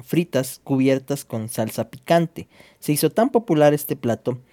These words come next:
que el alcalde de la ciudad de Buffalo,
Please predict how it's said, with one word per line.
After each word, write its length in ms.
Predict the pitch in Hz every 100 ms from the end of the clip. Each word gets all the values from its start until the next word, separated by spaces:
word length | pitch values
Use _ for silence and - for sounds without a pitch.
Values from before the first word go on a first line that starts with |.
| - _
que 100 | -
el 80 | 135
alcalde 420 | 131 127 170 185
de 140 | 190 170
la 120 | 127
ciudad 300 | 123 120 127
de 120 | 127 113
Buffalo, 640 | 139 226 - 113 110 147